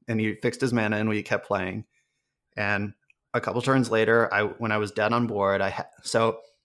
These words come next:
my line was to draw Academy, cast P-, Academy would have made seven mana, which is enough to P O to draw X, however many X was at the time,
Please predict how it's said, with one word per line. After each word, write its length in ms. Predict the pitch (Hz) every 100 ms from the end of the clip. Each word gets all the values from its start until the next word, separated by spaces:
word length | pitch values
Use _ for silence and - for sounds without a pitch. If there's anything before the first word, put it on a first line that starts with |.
| _ _ _ _ -
my 220 | 123 117
line 480 | 117 123 139 156 160
was 260 | 113 110 -
to 200 | 110 104
draw 300 | 98 104 147
Academy, 760 | 151 147 113 107 101 95 101 _ _ _ _ -
cast 440 | 101 120 139 -
P-, 260 | 147 135 - _ _ -
Academy 420 | 117 120 143 156
would 180 | 135 123
have 100 | 110
made 340 | 110 107 104
seven 380 | - 95 120 123
mana, 400 | 104 92 98 98 -
which 200 | 117 117
is 140 | 110
enough 300 | 107 107 -
to 80 | 98
P 280 | - 127 131
O 260 | 104 101
to 140 | 104 104
draw 520 | 98 98 104 113 104 - 113 _ -
X, 400 | 98 - - -
however 320 | 110 110 113
many 200 | 110 110
X 240 | 104 101 104
was 220 | 98 95
at 80 | 92
the 80 |
time, 400 | 98 101 95 101